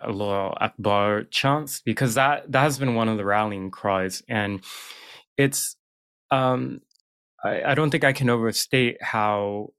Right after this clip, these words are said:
provocative of a, of a chant it is, because on the surface, Allahu Akbar is something that is chanted, um, during the daily prayers for Muslims.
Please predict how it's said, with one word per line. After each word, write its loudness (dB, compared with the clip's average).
provocative 0
of -8
a, -2
of -4
a 2
chant -2
it -4
is, -2
because -4
on 2
the 2
surface, 0
Allahu 4
Akbar 4
is -2
something -2
that 0
is -4
chanted, -2
um, -4
during -2
the -2
daily 0
prayers 0
for -4
Muslims. -4